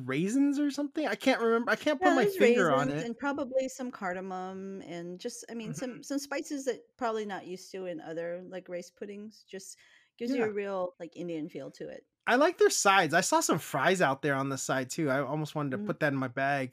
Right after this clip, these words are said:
Speaker 1: because they were just
Speaker 2: Yeah.
Speaker 1: hanging out there.
Speaker 2: Oh, yeah.
Speaker 1: <laughs>
Speaker 2: Yeah. Well, you know. <laughs> Next time, next time.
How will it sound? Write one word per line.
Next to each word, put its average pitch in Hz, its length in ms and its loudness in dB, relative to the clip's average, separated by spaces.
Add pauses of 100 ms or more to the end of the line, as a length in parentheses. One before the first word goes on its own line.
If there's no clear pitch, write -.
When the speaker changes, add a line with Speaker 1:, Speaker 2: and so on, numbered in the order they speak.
Speaker 1:
because 139 240 -4
they 135 120 -2
were 127 80 -4
just 131 260 0
Speaker 2:
Yeah. 156 60 2
Speaker 1:
hanging 143 200 -2
out 131 220 -8
there. 123 240 -8 (480)
Speaker 2:
Oh, 190 80 2
yeah. 220 220 -2
Speaker 1:
<laughs> 185 320 -4
Speaker 2:
Yeah. 190 280 -10
Well, 320 220 -8
you 339 120 -4
know. 277 180 -6 (180)
<laughs> 349 1040 8 (1120)
Next 359 220 2
time, 196 220 2
next 233 220 -6
time. - 240 -8